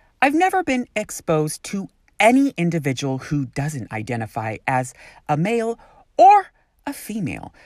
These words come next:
but honestly, I do want to meet, like, a transgender individual or somebody who identifies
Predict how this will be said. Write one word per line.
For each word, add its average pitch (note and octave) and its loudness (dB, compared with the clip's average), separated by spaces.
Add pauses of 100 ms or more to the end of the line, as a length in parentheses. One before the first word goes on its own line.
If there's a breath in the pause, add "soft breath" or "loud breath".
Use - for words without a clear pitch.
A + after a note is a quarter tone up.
(180 soft breath)
but A3 2 (240)
honestly, B3+ 2 (220 soft breath)
I D3 -4 (100)
do G#3+ -2
want D3 -2
to - -6
meet, C#3 0 (160)
like, C3+ -2
a - -12
transgender B2 -4
individual B2 -4
or C#4 6
somebody F4+ -4
who B3 -4
identifies D#3+ -2